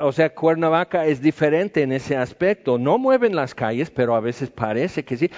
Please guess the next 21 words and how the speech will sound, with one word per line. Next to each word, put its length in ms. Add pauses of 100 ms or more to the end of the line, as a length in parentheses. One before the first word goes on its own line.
Entonces, 320
brum, 300 (160)
y 100
salí 340
otra 260
vez 200
a 60
la 100
misma 340
esquina, 460
en 80
el 80
mismo 320
sentido. 540
¿Cómo 340
es 140
que 160
hice 380
esto? 420 (720)
No 180
sé, 300